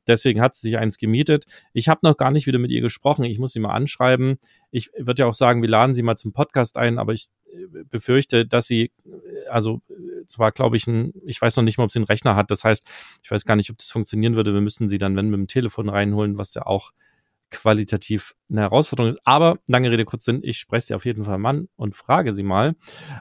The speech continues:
Aber wie gesagt, deine Frage ist sehr allgemein. Also können wir im Prinzip alles Mögliche empfehlen. Ich glaube, das haben wir gerade so ein bisschen gemacht, was, was sinnvoll ist und was nicht. Und dann solltest du, glaube ich, so ein bisschen überlegen,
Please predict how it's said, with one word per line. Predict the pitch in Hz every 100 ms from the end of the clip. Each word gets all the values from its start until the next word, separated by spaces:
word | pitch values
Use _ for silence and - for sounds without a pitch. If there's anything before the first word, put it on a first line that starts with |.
| -
Aber | 117 127 131 _ _ _ _ _ _ _ _
wie | 143
gesagt, | 127 131 -
deine | 123 117
Frage | - 117 120
ist | 110
sehr | 123 113
allgemein. | 110 104 101 104 110
Also | 117 107 110 - _ _ _ _ 170 165 _ _
können | 139 123
wir | 123
im | 113
Prinzip | 127 113 - 120
alles | 120 117 110
Mögliche | 120 113
empfehlen. | 110 101 127
Ich | 117
glaube, | - 110
das | 107 -
haben | 123
wir | 113
gerade | 107 107 104
so | 107
ein | 104
bisschen | 139 - 113
gemacht, | 110 113 -
was, | 107 - -
was | 110 113 -
sinnvoll | 120 123 131
ist | 117
und | 117
was | 107 107
nicht. | 123 131
Und | 110
dann | 107 104 - -
solltest | - 113 107 -
du, |
glaube | - 107 107
ich, | 104
so | 120
ein | 104
bisschen | 113 - 117
überlegen, | 120 110 104 110 110 110